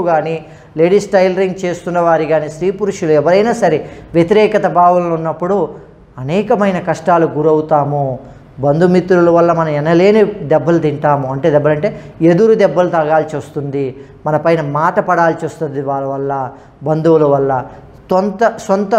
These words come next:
తోబుట్టుల వల్ల కూడా మనకి చెడు జరిగే అవకాశాలు, మన ఆస్తి విషయాల్లో కానీ, తల్లి దగ్గర, తల్లిదండ్రుల నుంచి వస్తున్నటువంటి సంక్రమిస్తున్న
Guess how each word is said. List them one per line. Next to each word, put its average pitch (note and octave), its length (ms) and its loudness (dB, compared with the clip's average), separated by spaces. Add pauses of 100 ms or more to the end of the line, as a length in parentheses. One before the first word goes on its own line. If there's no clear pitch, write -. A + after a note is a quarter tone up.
(200)
తోబుట్టుల A3+ 640 2
వల్ల F#3+ 140 2 (120)
కూడా G3+ 220 0
మనకి F3 280 -2 (160)
చెడు E3+ 260 -2
జరిగే F3 300 0
అవకాశాలు, D3+ 680 0 (380)
మన D#3 100 2 (160)
ఆస్తి E3 280 -2
విషయాల్లో D#3 560 0 (100)
కానీ, D3+ 220 0
తల్లి D3+ 380 -2
దగ్గర, E3+ 240 0 (420)
తల్లిదండ్రుల F#3+ 480 2
నుంచి F3 180 -4 (100)
వస్తున్నటువంటి D#3+ 680 -2
సంక్రమిస్తున్న E3 640 0